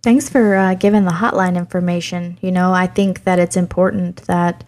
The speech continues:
as we do this podcast, we provide a safe space and resources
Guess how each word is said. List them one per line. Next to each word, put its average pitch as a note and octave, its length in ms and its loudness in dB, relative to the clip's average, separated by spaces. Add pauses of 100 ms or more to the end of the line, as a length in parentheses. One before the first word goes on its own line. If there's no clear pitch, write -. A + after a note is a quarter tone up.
(100)
as G3 240 2
we F#3+ 80 4
do F#3 180 4
this F3+ 220 0
podcast, F3 560 -2
we F#3 80 0
provide E3 420 -2
a E3 80 0
safe D3 300 -2
space - 560 -6 (140)
and F#3 140 0
resources E3+ 840 -2